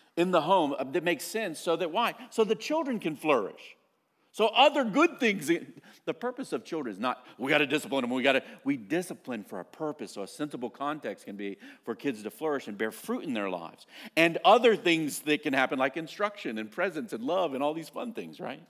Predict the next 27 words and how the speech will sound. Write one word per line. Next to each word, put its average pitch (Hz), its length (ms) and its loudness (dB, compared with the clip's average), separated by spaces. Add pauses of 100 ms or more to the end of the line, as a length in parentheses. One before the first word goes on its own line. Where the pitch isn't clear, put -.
(1200)
Number 135 160 2
one, 127 240 2
create 123 220 0
a 113 40 -4
sensible 110 340 -8
context 110 420 -6
for 104 60 -10
kids 104 200 -10
to 104 80 -12
flourish. 120 260 -2
Number 160 200 4
two, 185 240 0
to - 160 -4
honor 190 260 4
God's 160 400 0
authority, 220 800 -6 (640)
right? 143 280 -8 (560)
This 220 140 -8
is 240 120 -6
in 240 120 -2
Exodus 196 380 0
twenty 220 320 -2
in 165 80 0
the 165 80 0
Ten 196 240 -8
Commandments, 196 580 -8
right? 135 300 0